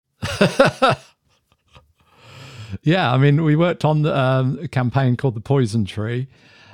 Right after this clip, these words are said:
and that very much took this approach of characters in different eras,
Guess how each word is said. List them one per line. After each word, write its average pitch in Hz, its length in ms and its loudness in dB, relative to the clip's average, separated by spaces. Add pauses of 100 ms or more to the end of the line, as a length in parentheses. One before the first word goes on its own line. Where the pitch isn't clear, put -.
(140)
and 156 160 0
that 196 160 -2
very 147 160 2
much 147 260 0
took 160 200 0
this 139 180 0
approach 143 520 -2
of 110 320 -6
characters 117 520 0
in 123 200 2
different 120 380 0
eras, 131 800 -2